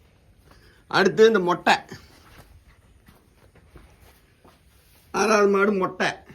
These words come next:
இதையும் கொண்டு தாராளமா கறங்க. சினையெல்லாம் உறுதி இல்ல. பால் மூணு மூணு இன்னைக்கு சூறா கறந்துக்கலாம். மாடு ஓரளவுக்கு பெருவிட்டு இருக்குது. இருபத்தி ஏழு ரூபா போட்டிருந்தேன்.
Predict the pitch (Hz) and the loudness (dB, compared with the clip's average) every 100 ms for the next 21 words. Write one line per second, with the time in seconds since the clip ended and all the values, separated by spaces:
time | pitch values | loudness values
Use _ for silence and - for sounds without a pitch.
0 | _ _ _ _ _ _ _ _ _ _ | _ _ _ _ _ _ _ _ _ _
1 | _ _ _ _ - 185 226 226 214 214 | _ _ _ _ -8 -2 2 4 6 4
2 | 208 185 190 202 208 196 190 202 180 175 | 4 0 2 0 -2 -4 -4 -4 -4 -2
3 | 190 202 190 185 190 185 - 175 165 196 | 2 4 4 4 2 0 -4 -6 -2 0
4 | 175 185 185 190 220 180 151 175 202 185 | 2 2 2 0 -2 -4 -6 -4 -2 -4
5 | 175 165 165 180 156 185 185 165 185 180 | -6 -10 -8 -6 -4 -4 -4 -4 -6 -6
6 | 156 175 190 170 156 143 - _ _ _ | -2 2 2 0 -8 -10 -14 _ _ _
7 | _ _ _ _ _ _ _ _ _ _ | _ _ _ _ _ _ _ _ _ _
8 | _ _ _ _ _ _ _ 175 208 202 | _ _ _ _ _ _ _ -2 0 0
9 | 208 214 214 214 196 180 151 - | 0 0 0 0 -2 -2 -4 -6